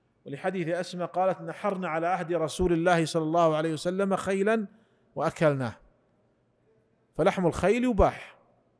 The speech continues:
قال: "والضبع"، المؤلف يرى أن الضبع يباح أكله،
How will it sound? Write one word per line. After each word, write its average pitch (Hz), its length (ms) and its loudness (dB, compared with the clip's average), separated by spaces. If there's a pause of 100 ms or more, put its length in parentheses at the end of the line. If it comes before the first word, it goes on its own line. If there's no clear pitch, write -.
(2750)
قال: 226 300 6
"والضبع"، 202 640 4 (1500)
المؤلف 175 420 0
يرى 208 320 4
أن 180 180 -2
الضبع 196 320 2
يباح 180 340 2
أكله، 151 640 -4